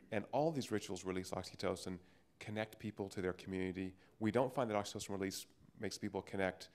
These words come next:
or report feeling connected to God or some ultimate reality. Um, so, um, some religions are probably good. I don't think the rituals are going away.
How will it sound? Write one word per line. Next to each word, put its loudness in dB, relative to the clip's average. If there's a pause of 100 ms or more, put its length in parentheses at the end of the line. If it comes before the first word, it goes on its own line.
(180)
or 2
report 2
feeling 4
connected -6
to -4
God 4
or -8
some -6
ultimate -4
reality. -2 (600)
Um, -10
so, 0 (720)
um, -2 (1500)
some -4
religions 0
are -6
probably 2
good. 0
I 6
don't 4
think 0
the 0
rituals 2
are 4
going 0
away. -2